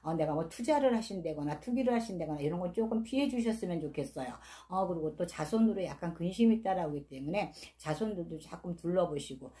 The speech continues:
그리고 또 자손의 걱정은 자손의 선에서 내가 해결하려고 애쓰지 않으셨으면 좋겠습니다. 어, 그리고 일흔아홉 살 을류생분들이 뭐 변화라든지 움직임이라든지, 어, 뭔 여행이라든지 이런 거 피해 주시고, 또 운동을 하시면서도 길 조심, 차 조심이 나와요. 그래서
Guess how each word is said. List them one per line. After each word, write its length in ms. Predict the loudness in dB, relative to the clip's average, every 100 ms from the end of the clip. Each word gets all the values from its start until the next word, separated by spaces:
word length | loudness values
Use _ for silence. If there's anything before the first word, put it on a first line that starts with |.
| -18
그리고 180 | -8 -6
또 100 | -4
자손의 420 | -4 -6 -4 0
걱정은 400 | 0 0 0 -2
자손의 380 | -2 -4 -4 -2
선에서 320 | -2 -4 -4
내가 220 | -4 -2 0
해결하려고 600 | 2 4 4 4 2 0
애쓰지 360 | -4 -6 -8
않으셨으면 560 | -4 -2 0 -2 -4 -4
좋겠습니다. 880 | -4 -4 -6 -4 -6 -2 0 2 0 -2 -16 -16 -2
어, 180 | 2 2
그리고 240 | 2 0
일흔아홉 480 | 0 4 6 4 4
살 220 | 0 0
을류생분들이 840 | 0 -2 -2 -2 -2 0 2 2 -2 -16 -6
뭐 520 | 2 4 4 2 -4 _ _ _ _ _ _ _ -4
변화라든지 840 | 0 2 4 2 2 0 0 -2
움직임이라든지, 1300 | 0 0 0 -2 0 0 -2 -2 -4 -2 0 2 2 -2 -16
어, 100 | -6
뭔 240 | -2 0 2
여행이라든지 680 | 2 2 2 0 -2 -2 0
이런 160 | 0
거 140 | -2 -2
피해 200 | -4 -4
주시고, 540 | -4 -6 -6 -6 -2
또 120 | -2
운동을 440 | 0 -2 0 2 2
하시면서도 600 | 0 -2 -4 -6 -6 -8
길 220 | -4 0
조심, 280 | 2 0 0
차 160 | 0 2
조심이 380 | 2 2 0
나와요. 360 | -2 -4 -4 -4
그래서 280 | -6 -4 -4